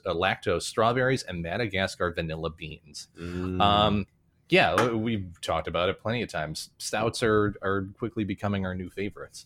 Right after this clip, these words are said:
Speaker 2: Oh,
Speaker 1: Um,
Speaker 2: and this one,
Speaker 1: it was, it was good. It was, it was definitely good. It was
Speaker 2: Yeah.
Speaker 1: a little sweet for my
Speaker 2: Yeah.
Speaker 1: taste, but it wasn't overly heavy. Um,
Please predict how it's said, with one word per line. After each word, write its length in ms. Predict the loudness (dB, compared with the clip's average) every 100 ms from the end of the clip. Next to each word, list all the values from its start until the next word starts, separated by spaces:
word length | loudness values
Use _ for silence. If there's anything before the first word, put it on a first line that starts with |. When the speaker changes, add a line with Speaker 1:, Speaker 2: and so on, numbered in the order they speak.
| _ -8
Speaker 2:
Oh, 260 | -4 0
Speaker 1:
Um, 380 | 2 2 0 2
Speaker 2:
and 160 | 4 4
this 180 | 4
one, 440 | 4 4 4 0 -6 _ _ _ _ _ -20 0
Speaker 1:
it 120 | 4
was, 240 | 6 4 4
it 60 | 6
was 180 | 6
good. 420 | 4 8 8 8 4
It 160 | 6
was, 280 | 6 6 0 -10 2
it 120 | 6
was 160 | 6 6
definitely 340 | 6 6 4
good. 180 | 6 6
It 60 | 6
was 120 | 6
Speaker 2:
Yeah. 100 | 8
Speaker 1:
a 20 |
little 140 | 8 6
sweet 360 | 4 2 2
for 80 | 4
my 220 | 4 4
Speaker 2:
Yeah. 220 | 4 4 4
Speaker 1:
taste, 160 | 0 -8 -12 -6
but 440 | 6 8 8 6
it 160 | 2 4
wasn't 340 | 4 4 2 2
overly 320 | 0 2 2
heavy. 520 | 2 2 2 0 -2 _ -20 _
Um, 540 | 4 4 4 2 -2